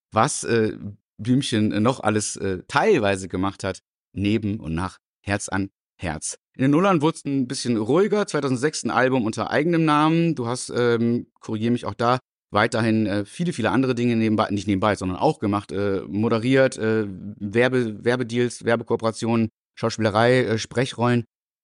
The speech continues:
Zweitausendneunzehn dann das Comeback als Blümchen, zweitausendeinundzwanzig neues Album von Herzen, zweitausendzweiundzwanzig bist du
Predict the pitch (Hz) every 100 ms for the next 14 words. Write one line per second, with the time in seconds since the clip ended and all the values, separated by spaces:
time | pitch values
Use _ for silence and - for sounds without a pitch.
0 | _ - 101 110 110 - - 98 135 190
1 | 240 - 107 95 85 120 156 _ 107 -
2 | - - 117 131 131 - 104 110 - _
3 | _ _ - 98 120 - 226 269 - _
4 | - 110 98 92 107 135 - 117 113 113
5 | 104 101 98 101 107 107 101 - - -
6 | 98 110 - 175 202 - _ _ _ _
7 | _ - 107 107 - - 107 131 127 113
8 | 104 - 98 - 85